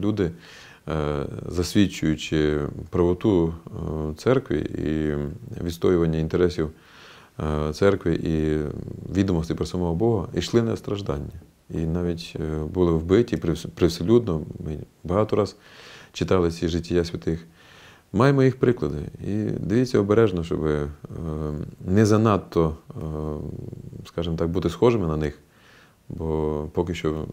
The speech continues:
таких речей в нас не відбувається. Але мати, е, критерії меж, коли нам потрібно дійсно відстоювати православ'я, там, чи, ну, свою, точніше, свою віру,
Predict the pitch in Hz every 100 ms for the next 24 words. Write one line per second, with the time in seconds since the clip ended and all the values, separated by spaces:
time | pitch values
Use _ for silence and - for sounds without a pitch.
0 | - - 82 90 87 85 90 82 80 82
1 | 82 95 131 113 - - - - - -
2 | - - - 85 95 123 123 107 - -
3 | - - 95 110 117 104 95 90 - 92
4 | 90 87 82 82 82 - - - - -
5 | 92 107 107 92 87 - - 92 82 -
6 | - _ _ _ _ _ _ - 90 92
7 | 87 90 107 107 87 101 95 80 82 -
8 | 92 85 - - 78 - 90 95 78 76
9 | 78 78 85 82 85 80 - 82 82 78
10 | 80 80 107 113